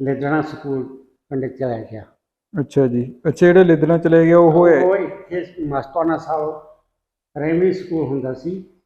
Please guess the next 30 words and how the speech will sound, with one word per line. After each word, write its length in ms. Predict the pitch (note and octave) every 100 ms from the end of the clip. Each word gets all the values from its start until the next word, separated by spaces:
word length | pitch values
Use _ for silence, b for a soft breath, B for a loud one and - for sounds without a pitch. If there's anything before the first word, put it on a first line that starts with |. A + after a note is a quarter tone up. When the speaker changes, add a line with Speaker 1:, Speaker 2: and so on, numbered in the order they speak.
| -
Speaker 2:
ਠੀਕ 200 | D3 D#3
ਹੈ 80 |
ਜੀ, 140 | D3+ D3+
ਉਹ 140 | E3
Speaker 1:
ਇੱਥੇ 400 | E3 D#3 - - _ _ - C3+
ਦੋ 300 | D3+ D#3 E3+ D#3+
ਟੀਚਰ 300 | D3+ D3 C3
ਹੁੰਦੇ 280 | C3+ C3+
ਸਨ। 340 | C3+ C#3+ F3 F#3+ - _
Speaker 2:
ਠੀਕ 200 | C#3+ C#3
ਹੈ 80 | D3+
ਜੀ। 260 | D3 D3+ D3+
Speaker 1:
ਤੇ 600 | D3+ C#3 C3 B2+ B2+ - -
ਉੱਨੀ 440 | D#3 E3+ F#3+ G3
ਸੌ 380 | - D#3+ D3+ D#3
ਸਤਵੰਜਾ 840 | D3+ - _ D#3 C#3+ D3 C#3+ E3+
ਤੋਂ 260 | E3+ E3 C#3+
ਲੈ 180 | C3+ B2+
ਕੇ 520 | - C3+ C3+ C#3+ - _ _ _ _ _ _ _ -
ਉੱਨੀ 520 | D#3 E3 F3 F3 F3
ਸੌ 600 | D#3+ - D3 C3+ C3+ C3+ - - _ _ _ _ _ _ _ _ _ _ -
ਬਾਹਠ 280 | D3 C3 D#3 - - D3+ D3 E3+ E3+ -
ਤੱਕ 380 | D3 - D3 C3+ -
ਮੈਂ 360 | D3 D3 C#3+ C#3+
ਇਸ 160 | C#3
ਪ੍ਰਾਇਮਰੀ 360 | - D3 D3 D3
ਸਕੂਲ 300 | D3 - D#3
'ਚ 140 | -
ਹੀ 40 | D3+
ਪੜ੍ਹਿਆ। 380 | C#3 C3 D3